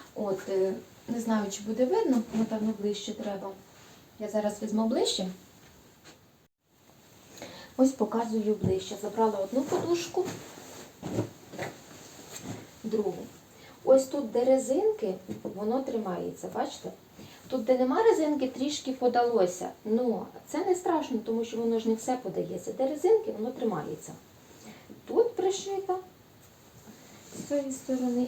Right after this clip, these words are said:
і ось тут. Я зніму, зараз покажу. Просто показую результат після двох тижнів, як ми спали.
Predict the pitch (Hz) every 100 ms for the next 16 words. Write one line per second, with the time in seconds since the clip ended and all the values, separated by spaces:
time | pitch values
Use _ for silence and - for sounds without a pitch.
0 | - 330 381 381 - - - - - 233
1 | - 170 160 - - - - - - -
2 | - - - - - - - - - -
3 | - - - - 226 247 254 254 294 220
4 | 226 220 - 220 208 170 165 - 262 285
5 | 269 233 226 269 285 269 240 220 220 202
6 | 220 240 262 262 247 247 220 220 214 185
7 | 185 240 - 208 214 208 214 - - -
8 | - - - - - - - 196 208 220
9 | 208 - 190 180